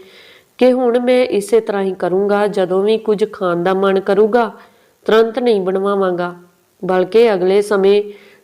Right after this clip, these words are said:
ਦੇ ਖਾਣੇ ਵਿੱਚ ਬਣਵਾਇਆ ਕਰੂੰਗਾ, ਜਿਸ ਨਾਲ ਮਨਦੀਪ ਨੂੰ ਵੀ ਕੋਈ ਪਰੇਸ਼ਾਨੀ ਨਹੀਂ ਹੋਵੇਗੀ। ਸੋ ਦੋਸਤੋ, ਬੁਢਾਪੇ ਵਿੱਚ ਅਕਸਰ ਇਨਸਾਨ ਬੱਚਿਆਂ ਦੀ ਤਰ੍ਹਾਂ ਵਿਹਾਰ ਕਰਨ ਲੱਗਦਾ ਆ।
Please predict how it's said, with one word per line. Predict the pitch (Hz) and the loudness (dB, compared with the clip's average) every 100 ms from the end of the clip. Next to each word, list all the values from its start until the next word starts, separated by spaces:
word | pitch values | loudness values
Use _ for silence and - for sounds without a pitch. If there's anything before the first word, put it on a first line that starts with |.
| - | -2
ਦੇ | 226 | -2
ਖਾਣੇ | 247 226 190 196 | 0 -4 -2 -2
ਵਿੱਚ | 202 202 | -2 -4
ਬਣਵਾਇਆ | 190 208 208 202 180 | -4 -2 0 -2 -2
ਕਰੂੰਗਾ, | 175 170 180 185 175 - _ _ _ - | -4 -4 -2 -4 -6 -12 _ _ _ -10
ਜਿਸ | 170 185 180 196 | 0 0 2 -2
ਨਾਲ | 196 190 185 | 0 0 0
ਮਨਦੀਪ | 190 185 185 185 | -2 0 0 0
ਨੂੰ | 185 190 | -2 0
ਵੀ | 185 220 226 - - _ - | 0 -2 -6 -16 -20 _ 0
ਕੋਈ | 220 240 | 2 2
ਪਰੇਸ਼ਾਨੀ | 240 240 220 220 190 185 180 | 0 0 0 -2 -4 -2 -2
ਨਹੀਂ | 190 | 0
ਹੋਵੇਗੀ। | 233 214 170 185 180 - _ _ _ _ _ _ _ _ _ _ - - _ | 2 2 0 -2 -4 -8 _ _ _ _ _ _ _ _ _ _ -20 -20 _
ਸੋ | - 262 277 | -2 2 4
ਦੋਸਤੋ, | 262 269 254 - 240 | 4 2 2 2 2
ਬੁਢਾਪੇ | 220 233 233 214 - 196 | 2 0 0 0 2 2
ਵਿੱਚ | 202 202 196 | 2 -2 -4
ਅਕਸਰ | 185 - 190 | -4 -4 0
ਇਨਸਾਨ | 208 208 202 196 180 | 2 0 -2 -2 -2
ਬੱਚਿਆਂ | 185 190 185 190 | -2 -2 -2 0
ਦੀ | 180 190 | 0 -2
ਤਰ੍ਹਾਂ | 190 180 180 | -2 -2 0
ਵਿਹਾਰ | 202 202 196 | 2 0 -2
ਕਰਨ | 196 180 175 | -4 -2 -2
ਲੱਗਦਾ | 165 165 175 | -2 -2 -2
ਆ। | 180 | -4